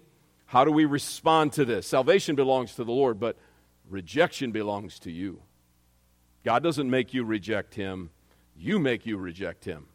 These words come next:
Be careful with that. As we go forward, stay in Hebrews. I'd like you to turn to Hebrews twelve as I read you this next passage to save a little time. But this is reminiscent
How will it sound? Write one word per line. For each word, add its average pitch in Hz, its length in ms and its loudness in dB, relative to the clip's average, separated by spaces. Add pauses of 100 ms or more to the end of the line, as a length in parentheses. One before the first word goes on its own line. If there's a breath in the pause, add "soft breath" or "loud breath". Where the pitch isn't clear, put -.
(160)
Be - 80 -12
careful 160 400 2
with 120 180 0
that. 98 260 -4 (500 soft breath)
As 110 140 -2
we 127 80 -2
go 143 160 8
forward, 139 400 6
stay 151 320 2
in 147 80 2
Hebrews. 127 420 -2
I'd 120 140 0
like 127 180 2
you 127 80 -4
to 117 80 -4
turn 147 240 -6
to 123 80 -4
Hebrews 120 400 -6
twelve 127 480 4
as 113 140 -4
I 120 100 0
read 120 320 -4
you 120 100 -8
this 110 200 -8
next 117 280 -8
passage 131 520 -4 (240 soft breath)
to 127 80 -10
save 139 240 2
a 123 40 0
little 123 200 0
time. 135 340 0
But 107 140 -8
this 139 180 -4
is 123 140 -8
reminiscent 135 680 -2